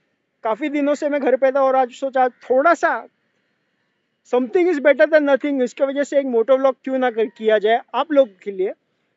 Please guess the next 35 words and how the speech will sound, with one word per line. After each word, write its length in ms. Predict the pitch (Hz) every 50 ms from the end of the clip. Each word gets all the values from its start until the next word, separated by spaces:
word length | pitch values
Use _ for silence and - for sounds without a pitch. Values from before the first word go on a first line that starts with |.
| _ -
तो 120 | 247 247 254
अगर 380 | 285 294 247 233 233 285 302
आपने 240 | 294 285 330 311 302
मेरे 200 | 294 277 285 302
channel 340 | - 302 240 240 254 262 269
को 80 | 285 269
अभी 200 | 262 214 262 226
तक 160 | 285 269 -
subscribe 480 | - 233 - - - 277 269 277 254
नहीं 260 | 254 240 233 240 269 262
किया 260 | - 277 277 277 269
है, 180 | 262 269 269
तो 180 | 262 - 269 262
please 360 | 247 - 240 247 262 262 -
channel 340 | - - 226 220 226 247 247
को 120 | 233 277
subscribe 500 | 262 - 240 233 - - - 247 262 262 - _ -
कर 160 | 269 285 320
देना, 440 | 262 294 277 254 240 240 294 427 - _ _ _ _ _ _ _ _ _ _ _ _ _ _ - -
और 140 | 247 247 285
like 240 | 277 269 277 262
का 120 | - 330 302
button 300 | 302 285 254 294 294 302
भी 80 | 320
दबा 260 | 277 262 262 254 294 285
देना। 340 | 277 254 294 240 262 370 - _ _ _ _ _ _ _ _ _ - 226
हो 120 | 247 262
सके 260 | - 285 277 254 285
तो 120 | 269 285 285
दोस्तों 360 | 247 247 220 - - 285 254
के 100 | 269 277
साथ 160 | - 277 269 233
video 260 | 226 233 - 247 262
share 280 | 269 - 254 240 254 285
करना, 460 | 254 285 277 277 277 269 285 311 381